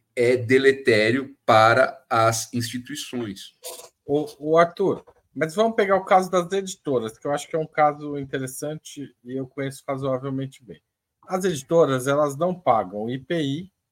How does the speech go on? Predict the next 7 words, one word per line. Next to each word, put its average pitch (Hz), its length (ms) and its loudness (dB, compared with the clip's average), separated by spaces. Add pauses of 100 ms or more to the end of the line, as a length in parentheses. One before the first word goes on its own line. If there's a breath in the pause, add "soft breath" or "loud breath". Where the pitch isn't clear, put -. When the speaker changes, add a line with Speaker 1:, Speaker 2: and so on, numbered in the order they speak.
(720)
Speaker 2:
e 151 80 -6
não 175 240 -2
pagam 156 380 4
I 160 60 -6
C 170 200 -6
M 180 200 -4
S. - 480 -4